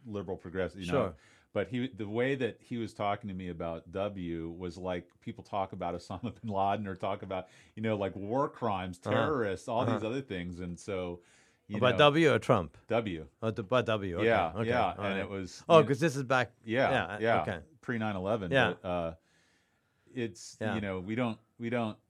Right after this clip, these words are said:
Speaker 1: realize the narrative outside of the country, you know, and, uh,
Speaker 2: Yeah. And, and I, you know, I, I remember that era, and, and, and it wasn't a particular,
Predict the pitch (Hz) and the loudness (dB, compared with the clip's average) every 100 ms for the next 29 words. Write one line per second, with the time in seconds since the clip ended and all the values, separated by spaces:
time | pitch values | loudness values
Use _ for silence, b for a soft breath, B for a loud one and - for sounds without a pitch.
0 | _ _ 98 101 139 135 107 95 90 - | _ _ -14 -2 2 4 4 4 0 -6
1 | 95 98 101 95 92 87 92 92 98 95 | -4 -2 0 0 -2 -2 -6 -6 -2 0
2 | 95 90 85 85 98 101 90 80 80 85 | 0 -2 -6 -8 -8 -8 -8 -6 -8 -8
3 | 87 82 82 87 92 85 85 82 82 160 | -8 -8 -8 -8 -10 -8 -6 -4 6 6
4 | 123 104 - _ _ 165 151 156 165 190 | 6 2 -10 _ _ -2 0 2 4 2
5 | 151 - 160 139 131 139 - _ _ _ | 0 -4 0 2 2 -4 -14 _ _ _
6 | _ 143 - 147 151 139 147 156 127 123 | _ -12 0 4 4 4 2 2 2 4
7 | 131 127 120 117 120 143 151 - 233 - | 4 4 0 0 -2 -6 -12 -20 _ -10
8 | 110 107 117 113 107 113 110 113 107 110 | -8 -6 -4 -4 -4 -4 -4 -4 -4 -2
9 | 117 104 110 104 101 - 98 101 98 | -2 -2 -6 -8 -8 -12 -12 -10 -10